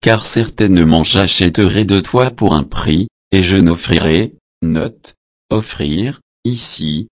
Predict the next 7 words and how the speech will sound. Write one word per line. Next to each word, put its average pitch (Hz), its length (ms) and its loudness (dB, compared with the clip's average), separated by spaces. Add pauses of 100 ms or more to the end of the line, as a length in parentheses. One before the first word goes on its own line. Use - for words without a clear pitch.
(140)
offrir 107 560 -6
sur - 220 -4
l'autel 78 400 -4
même, 78 520 -4 (640)
pas 78 220 0
à 78 60 4
l'Éternel, 78 920 0